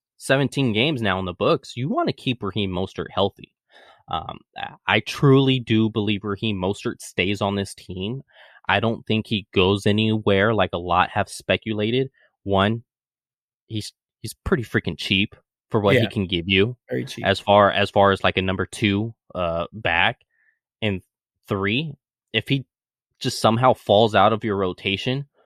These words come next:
Speaker 1: you got a Pro Bowl gunner. <laughs> You have a, it's not like you have a guy just taking up a roster spot. You have a Pro Bowl gunner, so there's value. And the way his contract is set up, he's, he'll make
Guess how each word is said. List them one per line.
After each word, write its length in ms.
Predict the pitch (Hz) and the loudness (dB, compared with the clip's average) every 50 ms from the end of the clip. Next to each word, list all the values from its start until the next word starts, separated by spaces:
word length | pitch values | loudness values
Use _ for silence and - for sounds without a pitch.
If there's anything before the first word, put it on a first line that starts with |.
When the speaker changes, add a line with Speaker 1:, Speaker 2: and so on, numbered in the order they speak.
| _ _ _ _ _ _ | _ _ _ _ _ _
Speaker 1:
you 100 | - 110 | -6 0
got 140 | 123 135 147 | 2 4 4
a 40 | 143 | 4
Pro 420 | - - - - - 120 120 120 | 2 -2 -4 0 4 6 6 6
Bowl 260 | 117 110 117 113 107 104 107 | 6 6 4 4 4 2 2
gunner. 380 | 98 107 101 101 95 85 85 - _ _ _ _ _ - | 4 4 4 4 4 0 -4 -10 _ _ _ _ _ -12
<laughs> 160 | - - - 190 165 - - - 175 147 - _ _ - - 226 208 180 127 | -8 -2 2 2 2 2 0 -4 -4 -4 -4 _ _ -20 -16 -14 -12 -8 -2
You 140 | 156 160 | 2 2
have 100 | 170 196 | 2 4
a, 180 | 202 156 - 139 | 2 2 2 2
it's 140 | 147 - - | 0 2 4
not 200 | 165 165 180 - | 4 4 4 4
like 180 | 175 151 - | 2 0 0
you 100 | - 143 | 0 2
have 160 | 151 151 151 143 | 4 4 4 2
a 60 | 117 | 0
guy 340 | 98 - 98 92 92 101 104 | -2 0 2 4 4 4 2
just 220 | 101 104 101 - | 0 -2 -10 -8
taking 260 | - - 117 107 120 113 | -4 -2 -2 -2 -2 -2
up 120 | 104 - | -4 -4
a 60 | 101 87 | -6 -6
roster 480 | 80 85 82 90 107 - - - 98 92 | -6 -2 0 0 0 0 -2 -6 -8 -8
spot. 520 | - - - - 85 71 69 67 90 - _ _ _ _ 110 - | -10 -12 -14 -10 -10 -8 -6 -6 -8 -10 _ _ _ _ -8 -2
You 100 | 120 135 | -2 0
have 100 | 143 160 | 0 0
a 60 | 139 | -2
Pro 320 | - - - 139 127 120 120 | -4 -2 2 4 4 4 4
Bowl 220 | 120 123 117 107 | 4 0 -2 -2
gunner, 460 | 95 90 - 98 101 98 85 78 - | -2 -2 -2 0 0 0 -2 -4 -8
so 220 | - - - 98 95 | -10 -6 -4 -2 -2
there's 240 | 107 107 107 101 95 - | 0 -2 -2 -2 -4 -4
value. 460 | - 95 92 110 117 107 95 92 92 92 - - - - _ _ - | -2 2 4 4 6 4 4 2 -2 -2 -4 -10 -20 -20 _ _ -8
And 300 | - 107 104 104 110 110 | -6 -6 -4 -6 -6 -4
the 80 | 113 | -2
way 160 | 110 113 120 123 | 2 4 4 4
his 180 | 131 143 131 | 4 2 0
contract 500 | - - 117 117 127 - 131 123 117 - | 0 0 0 0 2 2 2 0 0 0
is 100 | 110 - | -4 -6
set 240 | - - - 104 104 | -4 0 0 2 4
up, 280 | 101 120 151 120 - _ _ _ _ _ _ _ _ _ _ _ | 4 4 2 2 0 _ _ _ _ _ _ _ _ _ _ _
he's, 260 | - 147 139 - _ _ | 0 0 0 0 _ _
he'll 300 | - - - 143 156 151 | -8 -2 2 4 4 4
make 300 | 139 123 123 139 160 - | 4 4 2 2 2 0